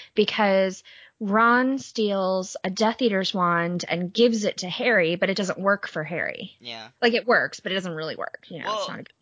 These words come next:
Speaker 2: Dumbledore's supposed to be in the next one.
Speaker 1: Yeah,
Speaker 2: So
Speaker 1: I'm,
Speaker 2: maybe
Speaker 1: I'm
Speaker 2: he
Speaker 1: so
Speaker 2: gets
Speaker 1: excited.
Speaker 2: it.
Speaker 1: <laughs> Well, so Grindelwald will have to get it back, though. He'll have to be in a fight with one of them,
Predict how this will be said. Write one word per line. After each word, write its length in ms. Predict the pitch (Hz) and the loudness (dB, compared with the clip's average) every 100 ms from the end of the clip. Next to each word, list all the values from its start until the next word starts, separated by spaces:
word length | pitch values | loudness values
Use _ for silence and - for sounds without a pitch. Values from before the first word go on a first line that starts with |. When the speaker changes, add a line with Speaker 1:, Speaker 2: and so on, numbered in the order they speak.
| - | -12
Speaker 2:
Dumbledore's 480 | 151 226 247 165 135 | -10 -10 -12 -12 -14
supposed 240 | 147 190 | -14 -16
to 60 | - | -14
be 120 | 117 | -16
in 80 | 101 | -16
the 60 | |
next 380 | 95 131 - - | -14 -14 -14 -18
one. 200 | 92 92 127 - - | -20 -20 _ -8 2
Speaker 1:
Yeah, 600 | 262 320 208 175 156 175 | 4 4 2 0 -4 -8
Speaker 2:
So 180 | - 214 - 127 | -8 -4 -4 -6
Speaker 1:
I'm, 60 | 127 | -6
Speaker 2:
maybe 120 | 135 135 | -6 -6
Speaker 1:
I'm 40 | |
Speaker 2:
he 100 | 151 | -8
Speaker 1:
so 200 | 147 247 190 | -4 -2 0
Speaker 2:
gets 140 | 185 | -2
Speaker 1:
excited. 360 | 185 156 107 - - _ - | -4 -4 -2 -4 -4 _ -6
Speaker 2:
it. 500 | 262 - - - - | -4 -2 -2 -4 -8
Speaker 1:
<laughs> 60 | _ - - - - - 302 | _ -20 -20 -20 -20 -6 2
Well, 220 | 311 285 | 4 4
so 140 | 330 269 | 0 0
Grindelwald 580 | 285 339 403 254 214 | 0 0 2 2 2
will 120 | 233 226 | 0 -2
have 200 | 247 226 | -2 -2
to 80 | 233 | -4
get 140 | 226 | -4
it 140 | - | -2
back, 340 | 220 302 - - | 0 0 0 -8
though. 320 | 180 - - - _ | -6 -6 -8 -16 _
He'll 220 | 294 311 | 0 2
have 200 | 320 302 | 2 0
to 300 | 247 220 185 _ - | 0 0 0 _ -14
be 200 | 208 254 | -2 2
in 100 | 247 | 4
a 60 | 220 | 2
fight 340 | - 254 339 | 0 0 0
with 160 | 220 - | -6 -6
one 160 | 226 226 | -2 -2
of 160 | 202 | -2
them, 560 | 208 233 294 202 208 | 0 0 2 0 -2